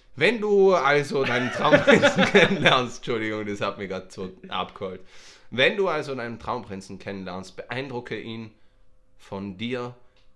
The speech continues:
denn du möchtest auch beeindruckt werden. So wird er auf dich aufmerksam und ihr werdet ein Traumpaar. Oder aber auch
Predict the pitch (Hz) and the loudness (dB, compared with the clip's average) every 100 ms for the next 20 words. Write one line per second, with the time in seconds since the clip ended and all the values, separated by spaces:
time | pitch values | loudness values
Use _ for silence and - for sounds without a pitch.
0 | - _ 95 92 92 120 110 104 104 - | -20 _ -12 -10 -10 -8 -8 -8 -10 -10
1 | 98 - 98 98 95 95 90 92 82 - | -12 -10 -8 -8 -8 -12 -12 -14 -16 -20
2 | - 80 78 - - - - - 101 95 | -20 -20 -20 -20 -20 -20 -20 -12 -10 -6
3 | 113 120 101 95 - 95 - 113 123 127 | -6 -6 -8 -10 -10 -14 -8 -8 -8 -10
4 | 120 - 127 135 135 - - - - - | -12 -10 -10 -12 -16 -20 -20 -20 -20 -20
5 | _ - - - - - - - - - | _ -20 -20 -20 -20 -20 -20 -20 -20 -20
6 | - - 113 120 120 110 113 117 117 120 | -20 -14 -6 -2 0 0 -2 -2 -6 -8
7 | - 117 120 120 - - - - - - | -8 -6 -6 -8 -10 -12 -12 -16 -18 -18
8 | - - - - _ _ - - - - | -20 -20 -20 -20 _ _ -20 -20 -20 -20
9 | - 185 233 339 359 202 165 165 403 - | 0 12 12 12 12 12 12 12 8 8
10 | - - 202 | 8 8 8